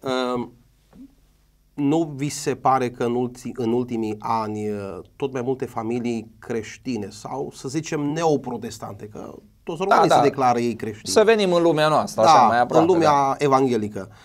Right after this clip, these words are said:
Speaker 1: Parcă tot mai mult apar probleme în zona aceasta a divorțurilor.
Speaker 2: Apar și mi se pare normal să fie așa.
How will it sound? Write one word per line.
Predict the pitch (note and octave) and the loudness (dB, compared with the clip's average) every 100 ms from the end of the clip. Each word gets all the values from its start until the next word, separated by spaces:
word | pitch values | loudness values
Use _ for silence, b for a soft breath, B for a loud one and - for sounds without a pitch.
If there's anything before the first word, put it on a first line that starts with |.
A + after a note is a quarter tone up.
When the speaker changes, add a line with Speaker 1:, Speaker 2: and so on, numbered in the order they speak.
| b b | b b
Speaker 1:
Parcă | - F3+ F#3 | -2 -2 -4
tot | E3+ - G3 | -6 -4 -6
mai | G#3+ F3+ | -6 -6
mult | F3 E3+ | -4 -6
apar | C#3 D#3 | -6 -6
probleme | D#3+ C3 C3 C#3+ | -6 -4 -2 0
în | C#3 | 0
zona | A2+ C3 C3 | 0 -4 -4
aceasta | A#2+ A#2 - A#2+ | -8 -10 -4 -4
a | - A#2 | 0 -2
divorțurilor. | A2+ A2 A2 G2 - F#2+ F2+ E2 - - _ _ _ b b b b b b | -2 -6 -6 -8 -12 -16 -14 -16 -18 -20 _ _ _ b b b b b b
Speaker 2:
Apar | - B2 - A#2 B2+ E3 | 2 2 4 6 6 4
și | D#3 - - C#3+ | -2 -8 -6 -6
mi | C#3+ C#3 C#3 | -6 -8 -8
se | C#3 | -8
pare | C#3 C#3+ | -4 -4
normal | C#3+ D3 D#3+ E3+ | -2 -8 -8 -10
să | - | -10
fie | - E2+ | -10 -10
așa. | - - | -10 -14